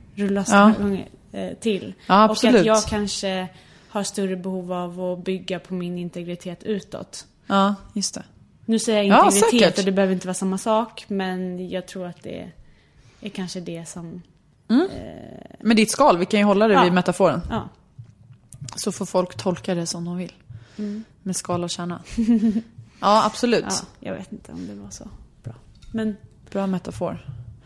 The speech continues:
Speaker 2: Let's make an avocado.
Speaker 1: <laughs> Ja, alltså, <laughs> den här hjärnan är flummig. Ja.
Speaker 2: Vill du avsluta med något, Susanne, innan vi slutar?
Speaker 1: Ehm,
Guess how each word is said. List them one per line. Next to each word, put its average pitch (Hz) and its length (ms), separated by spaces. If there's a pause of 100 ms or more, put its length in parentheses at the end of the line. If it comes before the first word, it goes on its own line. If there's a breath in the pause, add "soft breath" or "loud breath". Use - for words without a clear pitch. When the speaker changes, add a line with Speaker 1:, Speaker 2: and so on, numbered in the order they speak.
(460 soft breath)
Speaker 2:
Let's - 220
make 190 220
an 185 60
avocado. 165 640
Speaker 1:
<laughs> - 1000 (340)
Ja, 226 300
alltså, - 260
<laughs> 240 400
den 233 180
här 208 200
hjärnan 202 460
är 185 60
flummig. 202 540 (440 loud breath)
Ja. 269 180
Speaker 2:
Vill 208 140
du 214 60
avsluta 208 500
med 175 140
något, 190 200
Susanne, 196 360
innan 190 220
vi 185 80
slutar? - 520 (180)
Speaker 1:
Ehm, 196 880